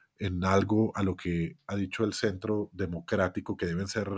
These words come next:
algunos cambios que se le deben introducir a la, a la reforma, de manera que va a haber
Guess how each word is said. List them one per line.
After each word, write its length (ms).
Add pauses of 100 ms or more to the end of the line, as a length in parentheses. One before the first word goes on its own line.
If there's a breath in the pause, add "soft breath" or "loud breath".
(120)
algunos 380
cambios 360
que 80
se 140
le 160
deben 160
introducir 460
a 40
la, 220 (380 loud breath)
a 40
la 120
reforma, 460 (340 loud breath)
de 80
manera 280
que 300 (180)
va 140
a 60
haber 420